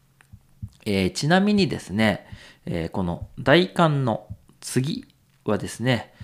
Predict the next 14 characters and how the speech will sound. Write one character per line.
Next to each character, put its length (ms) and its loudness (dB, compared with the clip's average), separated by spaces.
え 440 -4
ー、 20 -20
次 240 0
は 60 -2
二 180 6
月 340 4
三 200 -8
日 160 0
の 300 2
立 640 -2
春 180 0
で 120 -6
す 120 -10
ね。 280 -4